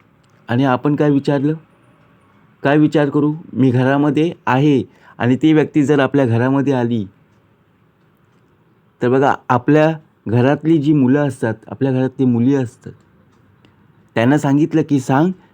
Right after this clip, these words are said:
की "बाबा घरात नाहीये." कोणीही जरी आलं तरी सांग, "बाबा घरात नाहीये."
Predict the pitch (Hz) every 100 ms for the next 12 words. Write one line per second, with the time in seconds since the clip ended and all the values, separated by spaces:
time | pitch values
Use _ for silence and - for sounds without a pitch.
0 | _ 131 101 101 127 117 104 123 120 117
1 | 117 117 95 - 117 135 135 123 127 117
2 | 117 151 151 _ - 110 123 127 120 95
3 | 113 104 101 117 151 _ 101 101 110 104